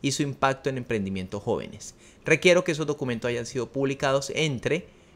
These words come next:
veinte dieciocho y veinte veintitrés y los requiero en inglés y en español". Y miren tan bonito lo que va a pasar. Entonces, paso número uno, entré a Joe. Si no me he registrado, simplemente me registro. Yo estoy aquí con la versión gratuita.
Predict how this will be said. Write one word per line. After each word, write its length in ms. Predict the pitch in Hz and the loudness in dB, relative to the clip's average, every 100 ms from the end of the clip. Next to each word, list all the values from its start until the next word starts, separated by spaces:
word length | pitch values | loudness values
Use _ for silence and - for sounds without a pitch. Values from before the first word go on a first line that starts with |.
| - - | -16 -2
veinte 400 | 104 110 110 131 | 2 2 2 2
dieciocho 580 | 139 143 165 143 - | 2 2 2 2 0
y 40 | 135 | -2
veinte 320 | 98 95 107 | -2 -4 -4
veintitrés 560 | 113 120 143 156 156 165 | -6 -6 -2 0 0 0
y 40 | |
los 140 | 156 | -2
requiero 340 | 147 139 120 107 | -4 -4 -2 -2
en 60 | |
inglés 320 | 107 87 85 104 | -2 -4 -6 -6
y 40 | |
en 60 | 104 | -8
español". 400 | - 143 170 117 - - - - | -6 -4 -4 -8 -16 -20 -16 -2
Y 100 | 131 | 2
miren 260 | 139 160 | 4 4
tan 160 | 156 127 | 2 2
bonito 340 | 104 101 - | 2 0 -2
lo 120 | 107 - | -6 -4
que 100 | 90 | -8
va 60 | |
a 60 | 87 | -8
pasar. 260 | - - | -10 -10
Entonces, 480 | 90 - 123 - 85 | -8 -4 -4 -4 -8
paso 280 | - 147 185 | -2 0 0
número 280 | 180 185 143 | 2 6 6
uno, 260 | 139 147 | 6 2
entré 280 | 147 139 113 | -2 -2 0
a 80 | 104 | 0
Joe. 320 | 135 110 120 - - - - | 2 2 0 -10 -20 -20 -10
Si 220 | - 147 | 0 4
no 160 | 127 131 | 4 4
me 120 | 147 | 4
he 20 | |
registrado, 760 | 147 143 165 - 175 139 131 139 | 4 2 2 2 4 6 6 4
simplemente 640 | - 113 117 117 113 120 | -2 -4 -2 -2 -2 -2
me 120 | 123 | -2
registro. 440 | 127 143 147 - 131 | 0 2 0 0 -4
Yo 140 | 107 | -4
estoy 360 | 107 - 120 120 | -6 0 2 2
aquí 440 | 117 123 107 120 - - - - | 2 -2 -2 -4 -16 -20 -20 -4
con 180 | 120 107 | -2 0
la 80 | |
versión 360 | 98 95 - 101 | 0 -2 -4 -4
gratuita. 600 | 113 117 143 117 123 147 | -4 -2 -2 0 -2 -4